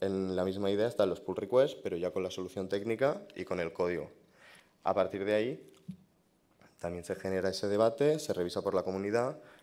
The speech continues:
ningún módulo va a ser aprobado a-,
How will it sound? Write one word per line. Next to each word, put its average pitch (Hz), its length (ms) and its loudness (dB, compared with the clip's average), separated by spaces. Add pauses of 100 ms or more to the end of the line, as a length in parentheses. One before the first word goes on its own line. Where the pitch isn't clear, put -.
(140)
ningún 98 640 -2 (840)
módulo 104 460 4
va 98 80 8
a 95 40 2
ser 95 140 2
aprobado 98 760 4
a-, 87 240 -2